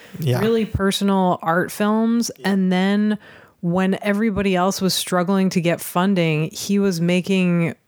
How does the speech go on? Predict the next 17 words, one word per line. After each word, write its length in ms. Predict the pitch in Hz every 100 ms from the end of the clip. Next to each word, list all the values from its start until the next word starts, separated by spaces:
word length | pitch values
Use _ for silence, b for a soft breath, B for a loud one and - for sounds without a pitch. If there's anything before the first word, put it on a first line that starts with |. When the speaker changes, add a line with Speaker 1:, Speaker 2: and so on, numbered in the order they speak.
| -
Speaker 2:
fucking 540 | - - 196 180 165
Showgirls 1120 | 147 - - 196 202 170 156 147 135 156 151 -
and 400 | 180 170 170 165 B B B -
Basic 360 | 202 196 202 -
Instinct 960 | 196 208 202 - 180 160 151 151 - - -
and, 440 | 180 175 175 170 -
and, 160 | 185 185
like, 220 | 175 - -
all 220 | 165 196
these 200 | 226 220
Hollywood 640 | - - 190 220 214 185 151
blockbusters 1000 | 160 165 196 - 165 - 165 156 147 165
where 200 | 170 175
it's 240 | 170 -
like, 200 | 185 175
how 500 | - - 175 185 220
did, 280 | 208 214